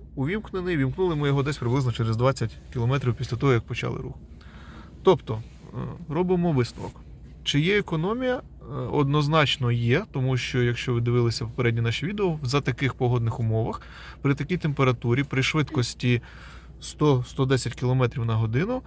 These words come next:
ми могли проїхати по трасі приблизно сто сорок сто шістдесят кілометрів, в залежності від того,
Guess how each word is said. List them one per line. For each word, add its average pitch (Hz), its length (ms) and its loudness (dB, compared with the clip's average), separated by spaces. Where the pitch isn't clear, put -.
ми 147 160 4
могли 139 280 6
проїхати 127 500 2
по - 140 -10
трасі 175 360 0
приблизно 131 500 0
сто 151 220 -2
сорок 202 440 0
сто 170 760 2
шістдесят 117 460 0
кілометрів, 143 480 -2
в - 20 0
залежності 117 460 2
від 117 120 -4
того, 113 340 0